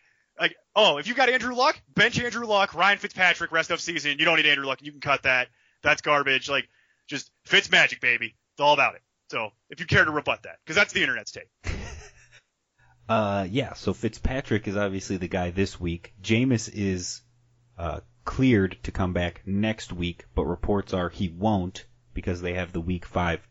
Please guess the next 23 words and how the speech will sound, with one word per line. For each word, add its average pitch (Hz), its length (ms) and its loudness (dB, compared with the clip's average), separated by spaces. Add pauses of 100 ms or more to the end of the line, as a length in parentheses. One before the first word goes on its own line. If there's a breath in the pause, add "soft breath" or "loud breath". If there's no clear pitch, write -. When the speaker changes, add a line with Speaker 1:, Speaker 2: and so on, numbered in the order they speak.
Speaker 2:
bye. 82 440 -2 (480)
So - 160 -12
they're 90 100 -8
gonna 87 200 -12
go 85 400 -12 (180)
straight - 640 0
into, 92 560 -4
uh, 85 220 -2
the - 120 -10
bye 90 260 -2
week 85 260 -6
with 87 160 -4
Fitzpatrick - 840 -6 (380)
for - 120 -8
the 82 100 -4
fi-, - 260 -8
why, 92 280 0
why 98 320 0
not 101 300 0
ride 87 220 -2
the 82 80 -6
hot 76 220 -6
hand, 78 260 -14